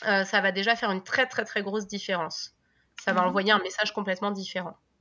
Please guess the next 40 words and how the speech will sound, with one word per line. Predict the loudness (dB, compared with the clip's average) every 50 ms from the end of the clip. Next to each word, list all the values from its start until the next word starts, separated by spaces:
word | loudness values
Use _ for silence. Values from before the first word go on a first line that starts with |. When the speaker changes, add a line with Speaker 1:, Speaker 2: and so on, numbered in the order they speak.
| _ _ _ _ _ _ _ _ _ _ _ _ _ _ -14 -14 -12 -12 -14 -14 -14 -10 -2
Speaker 2:
Oui, | 2 4 4 6 4 4 2
mais | 4 6
dans | 6 6 6
le | 8
livre, | 6 6 6 6 6 6 4 4
vous, | 4 4 2 0 2 2 4
euh, | 4 6 6 4 2 -2
proposez | 0 0 0 2 4 2 2 4 2 0 2
par | 4 4 4 4
exemple | 4 2 2 2 2 2 2 2 2 2
des, | 2 2 2 4 4 4 4 4 4 4 4 4 2 0 -2 -4 -4 -4
des, | -2 -2 -2
enfin, | 0 2 2 2 2
des | 2 0 0 0 0
exercices, | 0 2 0 0 0 0 0 2 2
en, | 0 0
mais | 0 0 0
en, | 0 0 0 -4 -6
des, | -2 0 2 2 4 2 2 2 0 -2 -6 -8 -10 -14 _ -6 0
oui, | 2 2 2
je | 2
dirais | 0 0 0 0
des | 0 0 0 0
exercices, | 0 0 0 0 0 -2 -2 -4 -14 -18 -20 -10 -2
mais | 0 0 2
qui | 2 0 0
permettent | 2 2 4 4 2 2 2
au | 2 4
moins | 6 6 6 6
de, | 4 4 4
justement, | 2 2 2 2 4 4 4
de | 4 2
se | 0 0
rendre | 0 -2 0
compte | 2 2 4
de | 4 4
l'importance | 4 2 2 2 0 -2 -2 0 0 2 2 2 2
de | 2 2
la | 2 2
posture. | 0 -2 -6 -6 -6 -8 -10 -10 -8 -4 -2 -2 -2